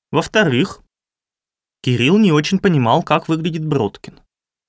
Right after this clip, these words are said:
«Саша похож на кота», только и сказал Фридрих Иванович, хотя Кириллу хотелось бы иметь более детальное описание. Новая сложность обнаружилась, когда Кирилл прибыл на место.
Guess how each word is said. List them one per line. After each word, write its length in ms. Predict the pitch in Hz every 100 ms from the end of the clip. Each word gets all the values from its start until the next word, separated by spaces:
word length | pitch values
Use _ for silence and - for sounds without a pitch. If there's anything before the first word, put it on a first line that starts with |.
| _
«Саша 420 | - 160 233 - 208
похож 480 | 151 - 139 156
на 140 | - 143
кота», 480 | - - 104 90 - _
только 340 | 127 127 127
и 40 | 117
сказал 480 | - 113 98 131 170
Фридрих 520 | - 123 131 135 143
Иванович, 580 | 127 92 92 - - - _ _ _
хотя 240 | - 131 131
Кириллу 400 | 131 131 175 190
хотелось 400 | 165 151 156 143
бы 140 | 160
иметь 200 | 160 160
более 320 | 151 143 101
детальное 520 | 95 107 104 90 92 101
описание. 600 | - - - - 143 _ _ _ _ _ _ _ _
Новая 320 | 117 131 240 247
сложность 480 | - 175 190 190
обнаружилась, 640 | 139 120 110 107 175 208 -
когда 320 | 127 127 127
Кирилл 360 | - 113 131 165
прибыл 380 | - 113 123
на 140 | 123 120
место. 400 | 101 - -